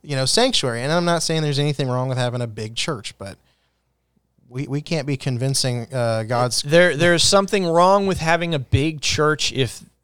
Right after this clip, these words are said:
Speaker 2: having a big church is the whole point and goal.
Speaker 1: Yeah.
Speaker 2: You have a big church, you've accomplished big church, and your whole point was to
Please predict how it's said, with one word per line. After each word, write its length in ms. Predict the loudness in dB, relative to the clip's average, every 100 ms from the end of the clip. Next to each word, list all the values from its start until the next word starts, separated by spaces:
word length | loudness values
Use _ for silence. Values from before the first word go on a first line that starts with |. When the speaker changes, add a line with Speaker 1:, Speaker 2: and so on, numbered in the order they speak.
| -6
Speaker 2:
having 420 | 0 2 2 -2
a 40 |
big 260 | 0 0 0
church 380 | -2 -2 -2 -4
is 180 | -4
the 100 | -2
whole 200 | -4 -4 -2
point 320 | -2 -2 -8
and 80 | -8
goal. 360 | -6 -6 -10 -20 _ _ _
Speaker 1:
Yeah. 220 | -2 -2 0
Speaker 2:
You 160 | -2
have 300 | 2 2 2
a 40 | 0
big 220 | -2 0
church, 420 | -2 -2 -2 -2
you've 140 | -6 -6
accomplished 680 | -6 -4 -4 -2 -2 -2
big 180 | -4 -4
church, 400 | -4 -4 -6 -8
and 60 | -6
your 120 | -4
whole 180 | -2 -2
point 320 | -2 -4 -6
was 240 | -4 -4
to 260 | -4 -6